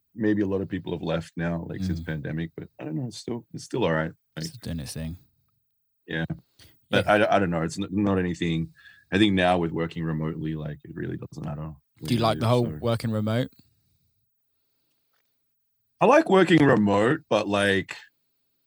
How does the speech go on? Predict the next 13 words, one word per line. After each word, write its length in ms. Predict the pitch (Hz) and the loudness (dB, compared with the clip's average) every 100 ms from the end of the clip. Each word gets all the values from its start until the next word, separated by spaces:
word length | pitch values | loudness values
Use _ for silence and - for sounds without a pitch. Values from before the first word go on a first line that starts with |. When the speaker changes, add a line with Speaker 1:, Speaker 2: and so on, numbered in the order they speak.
| _ _ _ _ - | _ _ _ _ -12
Speaker 1:
I 40 | |
think 260 | 98 117 110 | -4 -2 2
there's, 240 | 104 98 | 0 2
like, 400 | 98 90 87 - - | 4 4 2 -6 -4
interactions 760 | 95 95 82 80 - 92 87 | -2 0 0 -2 -4 -4 -4
you 100 | 90 | -4
can 100 | 92 | -4
have, 460 | 85 82 80 82 76 80 - _ | -2 0 2 2 0 -8 -16 _
Speaker 2:
Mm. 400 | 90 87 87 87 | -6 -6 -6 -10
Speaker 1:
uh, 40 | 131 - _ _ _ _ _ _ - | -12 -18 _ _ _ _ _ _ -6
where 400 | 87 85 82 82 | -2 0 2 0
it's, 400 | 82 - - - | -2 -8 -12 -6
like, 500 | 85 82 78 78 - | -2 0 0 -2 -12